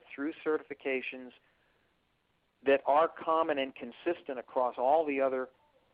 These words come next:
fuel types of systems, we could give them that comfort,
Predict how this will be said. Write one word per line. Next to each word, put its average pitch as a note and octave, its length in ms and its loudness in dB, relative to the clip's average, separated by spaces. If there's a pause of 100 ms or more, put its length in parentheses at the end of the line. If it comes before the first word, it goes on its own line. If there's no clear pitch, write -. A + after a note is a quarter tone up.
(360)
fuel C#3+ 420 -2 (260)
types C3+ 320 -2
of A#2+ 160 -14
systems, G#2 420 -12 (1700)
we C3 120 -4
could - 260 -10
give D#3 240 2
them C3+ 220 -2
that A#2+ 220 -2
comfort, - 400 -8